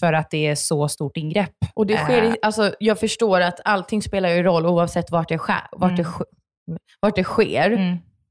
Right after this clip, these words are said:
Speaker 2: Men det sker här i Sverige också. Det är det som är obehagligt. Sen sker det ju för att det finns en viss kultur.
Speaker 1: Ja.
Speaker 2: Kanske inte som är den svenska kulturen generellt. Men,
Speaker 1: Ja,
Speaker 2: ja,
Speaker 1: jag
Speaker 2: det
Speaker 1: kan inte uttala mig exakt om vad, för jag tror att de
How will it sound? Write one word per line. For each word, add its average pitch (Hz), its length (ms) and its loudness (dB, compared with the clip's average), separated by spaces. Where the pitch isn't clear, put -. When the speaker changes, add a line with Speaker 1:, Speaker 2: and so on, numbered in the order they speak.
Speaker 2:
Men 180 240 2
det 175 120 0
sker 170 320 0
här 180 160 2
i 170 80 2
Sverige 156 500 0
också. - 400 -4
Det 175 80 -2
är 170 60 0
det 156 100 0
som 151 240 -2
är 143 560 0
obehagligt. 160 560 0
Sen 185 200 2
sker 180 260 2
det 175 60 0
ju 170 480 -2
för 185 80 2
att 170 100 -2
det 170 60 -4
finns 165 200 -4
en 165 60 -2
viss 170 180 -2
kultur. 151 640 0
Speaker 1:
Ja. 175 280 4
Speaker 2:
Kanske 180 180 2
inte 175 120 -4
som 175 140 -2
är 160 120 0
den 160 180 -2
svenska 175 500 -2
kulturen 139 720 -4
generellt. 156 480 0
Men, 165 140 2
Speaker 1:
Ja, 180 60 4
Speaker 2:
ja, 180 360 4
Speaker 1:
jag 202 100 2
Speaker 2:
det 196 40 4
Speaker 1:
kan 220 80 6
inte 240 100 4
uttala 233 300 4
mig 196 120 2
exakt 190 280 -2
om 196 120 0
vad, 202 180 2
för 202 80 2
jag 190 60 2
tror 208 100 2
att 196 60 0
de 92 280 -2